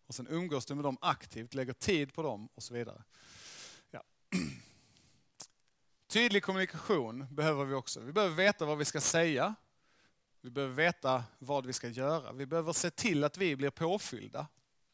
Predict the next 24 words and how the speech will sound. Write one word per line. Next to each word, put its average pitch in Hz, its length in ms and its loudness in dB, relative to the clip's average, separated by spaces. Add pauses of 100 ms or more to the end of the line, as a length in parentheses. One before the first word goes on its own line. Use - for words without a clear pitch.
(640)
Vi 107 80 -16
behöver 120 220 -4
åka 175 200 0
på 156 100 -4
läger. 135 400 2 (460)
Vi 123 80 -16
behöver 131 120 -4
gå 160 80 2
på 156 120 -4
ungdomsgrupp. 160 580 -6 (500)
Vi - 60 -16
behöver 135 180 -4
framförallt 147 680 4
gå 165 100 -4
på 131 100 -14
gudstjänst. - 880 -4 (1400)
Vi 120 120 -10
behöver 123 200 -4
läsa 143 340 2
Bibeln 107 520 -8
och 104 120 -18
vi 107 60 -10
behöver 107 280 -8
be. - 220 -10